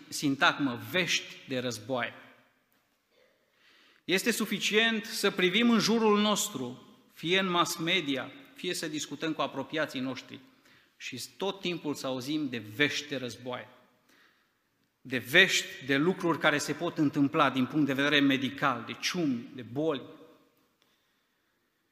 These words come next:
Și parcă cu cât auzi mai multe, cu atâta te înfrigi mai tare.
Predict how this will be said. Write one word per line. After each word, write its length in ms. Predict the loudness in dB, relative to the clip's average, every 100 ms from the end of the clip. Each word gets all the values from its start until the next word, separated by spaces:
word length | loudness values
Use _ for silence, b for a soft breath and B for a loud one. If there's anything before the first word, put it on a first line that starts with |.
| _ -8
Și 220 | -6 2
parcă 680 | 6 6 6 4 4 2 -4 -14 -18 -12
cu 120 | -10 0
cât 260 | 4 8
auzi 340 | 8 6 4 2
mai 180 | 2 2
multe, 580 | 0 -2 -4 -6 -6 -14 -20 -20 _ _ _ _ _ _ _ _ _ _ _ _ _ _ _ _ _ _ _
cu 100 | -6
atâta 300 | -2 0 -2
te 100 | 0
înfrigi 480 | -2 -2 -4 -4 -2
mai 140 | -4
tare. 380 | -6 -12 -14 -16